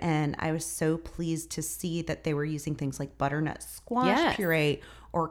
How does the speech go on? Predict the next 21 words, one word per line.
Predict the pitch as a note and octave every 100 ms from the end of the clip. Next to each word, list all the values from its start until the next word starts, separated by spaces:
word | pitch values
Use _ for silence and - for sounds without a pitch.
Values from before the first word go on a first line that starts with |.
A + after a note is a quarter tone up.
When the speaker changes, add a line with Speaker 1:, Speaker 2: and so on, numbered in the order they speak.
| -
Speaker 1:
carrot | - B3 A#3+ F#3+ - - -
or | E3+ D3 D3 - - - -
apple, | G3 G3+ G3+ D3+ C#3
like, | C3 D#3
real | D3+ F#3 G3+ G3 G3 -
whole | - E3+ E3
foods. | - D#3+ D#3 D3+
And, | D#3 -
and | D3+ D3+
the | C#3+
vision | C#3 E3+ G3+ F#3
of |
the | -
company | - D#3 D3+ D#3 D3
was | C#3
formulated, | - C#3+ D3+ C#3 D3 C3+ -
um, | D#3 C#3 - -
based | C#3 -
on | C#3
combating | - C3+ C#3 B2+ C3 C#3
childhood | - C3 C3+ C3 -